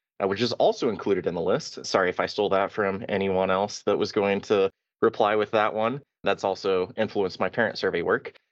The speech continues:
But really, it's showing that, hey, you know, these programs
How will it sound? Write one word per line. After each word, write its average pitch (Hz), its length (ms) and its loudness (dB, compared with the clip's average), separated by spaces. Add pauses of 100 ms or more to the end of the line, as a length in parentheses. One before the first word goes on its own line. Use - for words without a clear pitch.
(120)
But 165 100 2
really, 196 360 2
it's 131 160 -2
showing 156 320 0
that, 123 160 4
hey, 127 400 0 (640)
you 123 200 -2
know, 165 520 -2 (240)
these 240 200 2
programs 123 1040 0